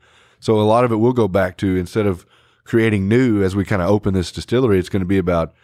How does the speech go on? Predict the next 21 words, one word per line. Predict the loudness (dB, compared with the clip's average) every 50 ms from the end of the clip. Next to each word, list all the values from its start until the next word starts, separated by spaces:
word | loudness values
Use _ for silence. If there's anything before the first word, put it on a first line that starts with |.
| _ _ _ _ _ _ _ -4
understanding | -2 -2 0 -2 -4 -4 -2 -2 0 0 0 0 -2 -2
the | -4
current, | -6 -4 -4 -2 -2 -2 -2 -4 -6 -14 _ -10
uh, | -6 -4 -4 -2 -2 -2 -4 -4 -6 -8 -12 -18 _ _ _ -6
liquid | -2 -2 -2 0 0 -4 -2 -2
parameters | -2 0 2 2 2 2 2 2 0 0 -2 -4 -10 _ _ _ _ _ _ _
and | -6 -4 -2 -2 0 -2 -2
how | -2 0 0 0
we're | 2 2 0
achieving | 0 -2 -2 -2 -2 0 0 0 0
those | 0 0 0 0 0 0
in | -2 -2
a | -2
different | -2 -2 -4 -2 -2 -6 -6 -6
plant. | -4 -2 0 0 0 -2 -4 -4
Even | -4 -2 -2 0 0
though | 0 0 0
it | 0
will | 0 -2 -2
be | -2 -2 -4 -4 -6 -10 -14 _ -20 -20
scaled, | -18 -12 -6 -2 0 2 2 2 0 0 -4 -6